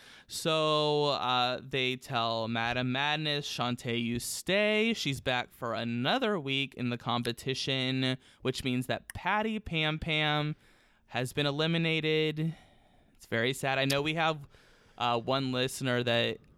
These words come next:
does live in, um, Holland, and I think actually lives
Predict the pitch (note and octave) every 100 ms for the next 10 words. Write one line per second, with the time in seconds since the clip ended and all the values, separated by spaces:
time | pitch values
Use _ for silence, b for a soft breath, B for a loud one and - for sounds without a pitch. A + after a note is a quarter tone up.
0 | - B2 A#2 A#2+ A#2 A#2 A#2 A#2 A#2+ -
1 | A#2 A#2 A#2 A2+ A2+ A2+ _ _ _ _
2 | - - A2 A2 G#2+ A2 A2+ A2 A2 A2
3 | A2 A2 - - - C3 E3+ E4+ - F3+
4 | A3+ - E3+ C3+ D3+ D#3 D3 -